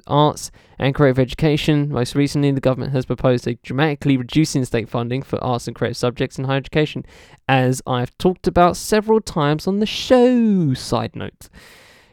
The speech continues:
Yet this fixed hierarchical model of culture inevitably has weaknesses.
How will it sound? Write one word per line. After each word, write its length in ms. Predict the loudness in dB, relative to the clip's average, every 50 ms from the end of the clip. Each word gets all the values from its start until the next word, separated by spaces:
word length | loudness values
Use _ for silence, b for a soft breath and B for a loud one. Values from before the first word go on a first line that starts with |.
| B
Yet 180 | -2 -2 0 0
this 200 | -2 -2 -2 -4
fixed 400 | 0 2 2 2 2 -2 -8 -8
hierarchical 840 | -4 -2 0 2 2 4 4 4 4 2 2 -2 -4 0 2 2
model 480 | 4 4 4 2 2 0 -2 -2 -4 -4 0
of 240 | 2 2 2 2 2
culture 460 | 2 2 2 2 0 0 0 0 0
inevitably 600 | 0 2 2 2 2 0 -2 -2 2 2 2 2
has 340 | 4 2 2 2 0 2 2
weaknesses. 640 | 2 2 2 0 -4 -6 -6 -6 -8 -8 -10 -12